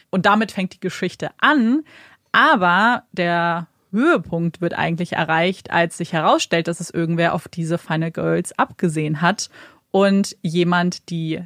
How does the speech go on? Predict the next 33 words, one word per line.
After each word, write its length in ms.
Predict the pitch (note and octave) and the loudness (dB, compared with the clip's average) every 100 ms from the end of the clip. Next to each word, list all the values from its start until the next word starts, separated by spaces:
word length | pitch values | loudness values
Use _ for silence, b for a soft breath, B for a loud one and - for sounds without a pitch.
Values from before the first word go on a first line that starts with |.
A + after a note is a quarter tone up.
| - | -10
Täter, 540 | - B3 F#4+ - E3+ | -2 0 2 4 4
die 100 | F3 | 2
zum 160 | E3+ E3 | -2 -4
Teil 160 | D#3+ D#3+ | -2 -2
noch 160 | D#3 | 0
leben 240 | F3 F#3 F3 | 0 0 0
und 100 | E3 | -4
im 100 | D#3+ | -6
Gefängnis 400 | D#3+ A3+ A#3 - | -4 0 0 0
sind, 280 | E3 E3+ - | -4 -6 -4
dazu 500 | F#3+ - - G3+ G3 | -6 -4 -2 -2 0
motiviert, 600 | F#3+ - F#3 A#3 G#3+ G#3+ | -2 -2 -2 0 0 -2
es 220 | - G3 B3 | -4 -2 4
nochmal 560 | D4 - E3 D#3 E3 - _ | 4 4 0 0 -4 -14 _
zu 160 | - F3+ | -4 0
versuchen, 640 | E3+ E3+ D#3+ F3+ G3 A3 - | 2 2 0 2 2 0 -2
diese 400 | F3 E3+ G3 A3 - | -2 0 0 -2 -4
Frauen 460 | - D#3+ E3+ G3+ - | -2 0 0 -2 -6
zu 120 | - | -10
töten. 460 | - D4+ D4 D#3 C#3+ _ B B B B B B B B - | -2 0 0 -6 -10 _ B B B B B B B B 2
Und 640 | A3 A3 G#3+ G#3+ G3+ - _ - | 4 6 4 2 -2 -8 _ -4
dieses 240 | G3+ G3+ | -4 -2
ganze 220 | - D#4 C4+ | 0 0 0
Buch 160 | A#3+ | -2
ist 100 | C#4 | -2
auch 80 | G#3+ | -2
so 120 | G3 | 0
ein 40 | G3 | -2
bisschen 240 | A3 B3 | 0 0
wie 60 | G#3+ | 0
so 120 | F#3 | 0
ein 140 | F#3 G#3 | -2 0
Horror-Slasher-Film 1800 | G#3 G3+ G3+ F#3+ G3 - F3 F#3+ - F3+ F3+ - F#3 F3+ E3+ E3 F3 | 0 2 2 2 -2 -2 -2 0 0 0 -2 -4 -2 -2 -2 -4 -8